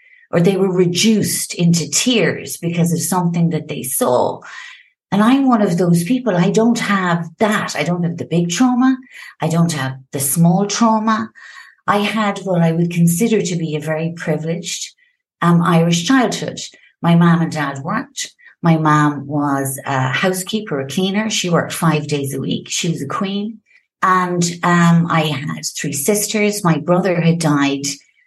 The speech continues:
um, the year before I came into the world. His name was Brian.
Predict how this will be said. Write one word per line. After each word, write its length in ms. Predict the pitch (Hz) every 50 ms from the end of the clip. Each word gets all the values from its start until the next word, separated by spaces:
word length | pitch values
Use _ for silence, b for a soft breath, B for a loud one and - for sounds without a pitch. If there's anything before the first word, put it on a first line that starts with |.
| b _ -
um, 520 | - 156 147 143 143 135 135 131 143 - - -
the 100 | 185 175
year 200 | 165 165 160 160
before 320 | 151 147 - - 156 156
I 160 | 147 147 160 160
came 200 | - - 160 147
into 200 | 143 131 135 -
the 100 | 151 135
world. 320 | 135 139 139 131 131 131
His 240 | - - 165 170 -
name 160 | 165 147 143
was 160 | 143 143 135 -
Brian. 640 | - 156 151 143 143 139 131 - - - - -